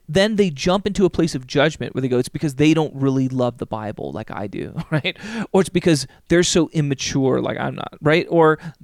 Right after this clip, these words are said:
you know, there's, like, a million different reasons, okay? And, and, and look, to some degree, those are right, okay? To some degree, those are right. There's a reason, you know, there are reasons why we're wrong about certain doctrines, okay? But what Paul is doing is he's, he's saying, "But look, what's the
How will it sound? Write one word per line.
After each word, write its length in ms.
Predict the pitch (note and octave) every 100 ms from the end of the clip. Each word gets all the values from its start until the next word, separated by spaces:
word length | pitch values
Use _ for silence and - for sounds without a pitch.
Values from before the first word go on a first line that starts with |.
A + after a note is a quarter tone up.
| -
you 120 | G3
know, 80 | A3
there's, 180 | F#3+ A3
like, 80 | B3
a 40 |
million 420 | A3+ A#3+ C4+ C#4
different 240 | A#3 G#3 -
reasons, 480 | F#3 F#3+ - - - _ -
okay? 220 | E3+ F#3
And, 160 | - G#3+
and, 240 | - G#3+ - _ _
and 240 | - F4 D#4
look, 180 | A4+ -
to 80 | E4+
some 160 | G#4+
degree, 280 | G#4+ G4 G#4+
those 280 | G#4 G4+ G4+
are 140 | G4
right, 480 | F4 G#4+ - - - _
okay? 360 | - E3+ - G4
To 120 | -
some 300 | G#3 - D4
degree, 420 | C4 F#3+ G3+ G3 A3
those 280 | G3+ F#3+
are 140 | F3+ G#3
right. 340 | G3+ C4 F3+
There's 120 | E3+
a 60 | F3
reason, 340 | A3 A3+ E3+ - - -
you 80 | -
know, 40 | A#3+
there 120 | C4
are 120 | C4+
reasons 360 | A3+ G3+ F#3 D#3
why 100 | D#3+
we're 180 | D#3
wrong 440 | C#3 B2+ C3+ D3+ C#3
about 160 | B2+
certain 220 | - C3+ -
doctrines, 500 | B2+ C3+ - - - _
okay? 240 | - D#3 E3+ - - - -
But 200 | F#3 -
what 220 | E3+ -
Paul 340 | - - G#3+ B3
is 120 | B3+
doing 220 | F3+ G3
is 120 | D#3+ -
he's, 200 | E3 C3+
he's 340 | - E3+ - - -
saying, 240 | - G#3 -
"But 220 | - - _ -
look, 440 | D3 F3 A#3+ - -
what's 360 | D3 F3+ -
the 220 | - B3